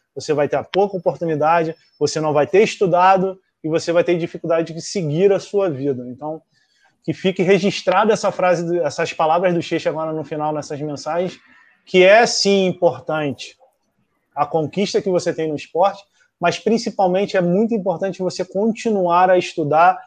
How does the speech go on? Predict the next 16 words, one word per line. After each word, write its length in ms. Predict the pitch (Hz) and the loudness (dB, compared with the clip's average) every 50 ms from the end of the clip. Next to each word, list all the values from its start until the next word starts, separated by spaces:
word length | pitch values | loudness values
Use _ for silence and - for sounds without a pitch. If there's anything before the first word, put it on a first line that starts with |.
| - _ _ _ | -20 _ _ _
e 80 | - 190 | -2 -2
escolher, 500 | 180 - - - 247 208 185 180 165 147 | -2 0 4 4 6 8 8 8 6 6
seja 280 | - 214 233 214 240 220 | 6 4 6 6 6 6
lá 220 | 208 208 214 208 | 6 6 4 4
se 140 | - - 180 | 2 0 -4
você 160 | 175 170 190 | -2 -2 0
vai 100 | 190 185 | -2 0
ser 140 | 170 - 185 | 0 0 -2
advogado, 500 | 170 151 156 151 139 135 170 185 190 180 | -2 0 -2 -2 0 2 2 2 2 2
professor 320 | 156 170 147 147 165 170 | -2 -4 -6 -6 -6 -4
de 60 | 160 | -4
educação 360 | 160 156 151 160 - - 143 131 | -4 -4 -4 -8 -8 -8 -12 -8
física, 300 | - 214 208 175 185 151 | -6 -6 -4 -4 -6 -6
fisioterapeuta, 640 | - 170 160 - 170 151 139 - - 190 190 - | -6 -10 -10 -8 -6 -6 -6 -6 -8 -8 -8 -8
mas 160 | 151 147 135 143 | -8 -10 -10 -10
isso, 240 | 151 - - 151 | -12 -14 -16 -20